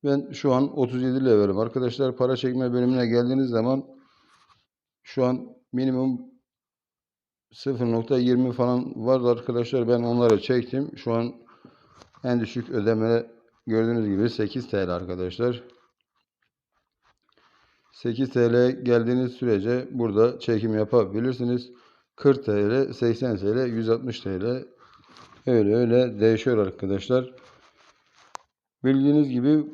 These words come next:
bu da bir araba oyunu arkadaşlar. Burada da level atlayıp en son levele geldiğinizde neredeyse günlük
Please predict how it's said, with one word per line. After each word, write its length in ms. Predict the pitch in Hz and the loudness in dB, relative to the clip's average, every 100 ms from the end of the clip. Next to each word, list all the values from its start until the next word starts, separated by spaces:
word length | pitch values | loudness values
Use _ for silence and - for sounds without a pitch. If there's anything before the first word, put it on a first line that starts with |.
| - | -4
bu 120 | 131 | 2
da 160 | 135 131 | 4 4
bir 320 | 135 - 120 | 2 2 4
araba 220 | 139 143 | 4 6
oyunu 220 | 131 131 | 4 4
arkadaşlar. 720 | 131 123 131 127 127 139 135 | 2 2 2 2 4 2 2
Burada 320 | 120 117 127 | -2 0 2
da 240 | 123 127 - - 120 | 2 2 -2 -10 0
level 360 | 123 123 117 110 - _ _ _ _ _ _ _ _ | 4 4 2 0 -12 _ _ _ _ _ _ _ _
atlayıp 520 | 127 127 120 117 135 143 | -4 -2 0 0 0 -2
en 160 | 127 | -2
son 260 | 120 113 113 | 0 0 4
levele 340 | 120 110 113 | 4 6 4
geldiğinizde 720 | 127 123 104 101 101 113 135 127 | 4 2 2 2 2 2 0 2
neredeyse 520 | 123 104 98 135 131 | 2 2 0 -2 -2
günlük 540 | 104 110 123 123 - | 0 0 0 -2 -8